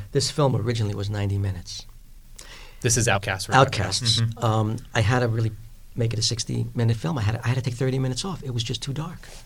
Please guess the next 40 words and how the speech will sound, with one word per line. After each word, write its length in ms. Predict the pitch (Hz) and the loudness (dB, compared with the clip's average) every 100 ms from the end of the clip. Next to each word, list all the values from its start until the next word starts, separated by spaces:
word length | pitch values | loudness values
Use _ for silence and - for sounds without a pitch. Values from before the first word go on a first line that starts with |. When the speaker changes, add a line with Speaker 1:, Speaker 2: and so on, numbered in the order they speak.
| - - | -18 -4
Speaker 2:
Hmm. 160 | 117 107 95 - - - - - - - - - - - - - | 2 2 0 -8 -16 -18 -20 -20 -20 -20 -20 -20 -20 -16 0 8
Speaker 1:
It 60 | |
wasn't 280 | 202 196 208 | 10 12 10
balanced. 540 | 208 214 101 101 - - - | 6 -2 -2 -4 -8 -16 -10
Speaker 2:
Who 140 | - 170 | -2 0
are 60 | |
the 120 | 151 123 | 2 0
outcasts? 640 | 147 - 98 - - - - - - - - | -2 -8 -10 -12 -12 -14 -16 -16 -18 -18 0
Speaker 1:
In 100 | 139 | 4
society. 500 | 117 - 143 120 95 - - - | 4 4 2 0 -4 -10 -14 -8
Who 60 | 120 | 2
were 40 | 117 | 4
the 80 | 113 | 4
Speaker 2:
Mm-hmm. 60 | |
Speaker 1:
outcasts? 320 | 113 107 95 147 | 2 -2 0 6
Well, 260 | 139 127 - - - | 6 4 -6 -8 2
it 80 | 147 | 4
was, 180 | 139 | 4
it 80 | - | 4
was 140 | 139 127 | 0 0
the 80 | |
prostitutes 640 | - 110 98 101 101 101 113 | 0 -2 -2 -6 -6 -2 0
that 140 | 113 | 2
we 80 | 107 | 2
Speaker 2:
Mm-hmm. 80 | 90 | -2
Speaker 1:
met. 180 | 90 - - - - | -4 -8 -14 -12 -2
It 80 | 117 | 2
was 160 | 113 | 2
the 60 | - | 0
people 280 | 127 135 120 | 0 2 2
who 120 | 117 | 2
were, 240 | 117 107 101 | 2 0 0
uh, 140 | 98 | 0
suffering 400 | 95 107 98 104 | 2 0 0 -2
from 180 | 98 98 | 0 -2
drug 220 | 101 104 | 0 0
addiction 500 | 101 98 - 104 101 - - - - - | 0 -2 -2 -4 -6 -10 -16 -18 -18 -8
and 120 | 95 | -6
crack 260 | 98 101 95 | -2 -2 0
dens. 380 | 101 90 87 | -4 -4 -6